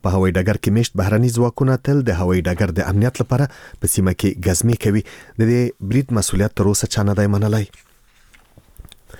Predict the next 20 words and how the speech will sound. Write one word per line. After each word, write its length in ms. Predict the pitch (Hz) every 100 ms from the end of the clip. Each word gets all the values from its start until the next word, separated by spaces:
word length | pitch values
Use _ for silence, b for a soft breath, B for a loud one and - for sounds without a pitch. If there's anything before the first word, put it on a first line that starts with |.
| B
د 100 | -
یو 40 | 107
بل 120 | 120 -
خبر 240 | 95 95
له 40 | 101
مخې، 480 | 117 110 - - -
په 100 | 127 131
کندهار 340 | 127 117 127
کې 200 | 123 113
د 100 | 110
نړیوالو 440 | 104 110 110 117 113
ځواکونو 380 | 98 95 - 117 -
په 120 | 87
هوایي 260 | 95 101 82
حملو 280 | 92 107 123
کې 160 | - 110 B B 110 104
درې 140 | 131 151
دېرش 180 | 101 87 95
وسلوال 440 | 85 92 95 104
وژل 240 | 104 110